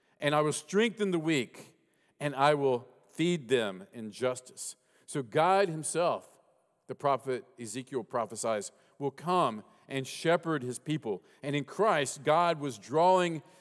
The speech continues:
his people back to himself. And while the immediate context here is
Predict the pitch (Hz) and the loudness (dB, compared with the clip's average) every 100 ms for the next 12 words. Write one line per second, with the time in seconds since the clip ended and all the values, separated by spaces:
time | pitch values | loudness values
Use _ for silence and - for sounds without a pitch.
0 | _ - 143 - 196 202 135 123 117 - | _ -6 -6 -4 -2 -2 0 0 0 0
1 | 160 160 - 151 - 185 117 - - 160 | 2 2 -4 -8 0 2 2 -2 -18 -4
2 | 170 190 185 180 175 180 247 233 151 190 | 2 6 6 4 2 2 2 2 2 2
3 | 180 180 165 - 175 175 156 143 151 135 | 2 2 2 2 0 0 2 2 2 0